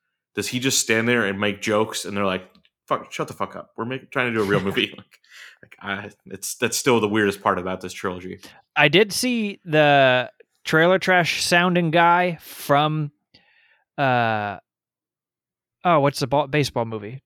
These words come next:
Speaker 2: Dan-, uh, Kenny Powers. Eastbound and Down. The guy that worked in the Mitsubishi dealership, I think, with, uh, Will Ferrell's character. He
Speaker 1: Yeah, I
Speaker 2: was the
Speaker 1: heard
Speaker 2: meat
Speaker 1: people say
Speaker 2: man.
Speaker 1: that. I don't remember that, but yeah, people were
Speaker 2: He
Speaker 1: like
Speaker 2: was the meat guy. Yeah, and I liked that.
Speaker 1: <laughs>
Speaker 2: Obviously, the,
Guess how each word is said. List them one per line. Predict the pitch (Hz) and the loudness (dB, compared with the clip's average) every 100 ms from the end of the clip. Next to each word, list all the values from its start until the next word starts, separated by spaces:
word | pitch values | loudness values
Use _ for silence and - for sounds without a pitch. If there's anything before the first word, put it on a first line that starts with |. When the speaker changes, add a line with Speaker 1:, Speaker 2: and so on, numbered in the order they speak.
| - | 0
Speaker 2:
Dan-, | 165 165 147 | 2 0 -2
uh, | 139 135 - _ _ _ | -4 -4 -8 _ _ _
Kenny | - 170 | -2 2
Powers. | 175 139 98 - - _ _ _ _ _ _ _ - | 4 4 2 -8 -14 _ _ _ _ _ _ _ -2
Eastbound | 170 208 180 | 2 4 6
and | 151 | 6
Down. | 156 135 110 - _ _ _ _ _ _ _ _ _ | 6 4 2 -10 _ _ _ _ _ _ _ _ _
The | 147 | -6
guy | 127 160 170 | 4 6 6
that | 160 160 | 6 2
worked | 160 | 0
in | 151 | -2
the | 131 _ - | -4 _ -12
Mitsubishi | 147 151 - 117 156 - 160 | -8 -6 -6 -4 -2 -2 0
dealership, | 185 185 196 190 | 2 2 0 0
I | 185 | 0
think, | 190 196 _ _ | 0 -4 _ _
with, | - 143 135 | -10 -8 0
uh, | 135 131 131 120 - _ _ _ _ _ _ _ 165 | 2 4 2 -2 -8 _ _ _ _ _ _ _ -4
Will | 160 | -2
Ferrell's | 131 156 165 175 - | -2 2 2 2 2
character. | 190 185 202 | 0 2 2
He | 147 | 4
Speaker 1:
Yeah, | 147 113 | 6 8
I | |
Speaker 2:
was | 113 | 8
the | 123 | 6
Speaker 1:
heard | 135 | 4
Speaker 2:
meat | 151 | 2
Speaker 1:
people | |
say | 233 139 | 2 2
Speaker 2:
man. | 123 | 4
Speaker 1:
that. | 98 98 | 2 0
I | |
don't | 98 120 117 | 0 0 0
remember | 113 110 107 | 0 -2 -2
that, | 92 87 | -4 -4
but | 95 | -2
yeah, | 101 | -2
people | 92 110 101 | -2 -6 -6
were | 95 | -4
Speaker 2:
He | |
Speaker 1:
like | 143 | 0
Speaker 2:
was | 220 180 | 0 2
the | 202 | 2
meat | 220 185 | 2 2
guy. | 143 120 110 101 _ _ _ _ _ _ | 0 2 0 -4 _ _ _ _ _ _
Yeah, | 135 123 113 110 | -6 -4 -4 -2
and | 139 | 0
I | 156 | 4
liked | 170 175 - | 4 2 0
that. | 131 110 107 | -2 -2 -4
Speaker 1:
<laughs> | - | 2
Speaker 2:
Obviously, | 170 180 170 180 160 | 4 6 2 2 0
the, | 143 135 | 2 0